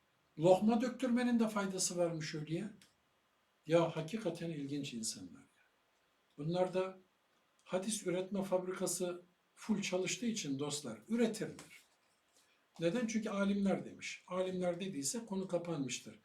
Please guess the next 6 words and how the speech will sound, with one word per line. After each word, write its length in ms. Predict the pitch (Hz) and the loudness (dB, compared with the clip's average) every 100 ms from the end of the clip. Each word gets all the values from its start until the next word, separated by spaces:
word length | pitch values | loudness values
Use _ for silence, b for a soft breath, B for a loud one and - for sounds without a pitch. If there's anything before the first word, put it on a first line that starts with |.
| b b | b b
Susun 600 | - - 220 - 262 - _ - | -2 0 0 0 -2 -6 _ -2
ve 120 | 214 | -2
kabul 340 | - 165 113 | 0 -2 -4
edin. 260 | - - - _ _ _ _ - | -10 -14 -20 _ _ _ _ -10
Alimler 680 | 139 143 160 156 151 - | -4 -2 0 0 0 -2
demiş. 440 | - - - - | -10 -12 -10 -12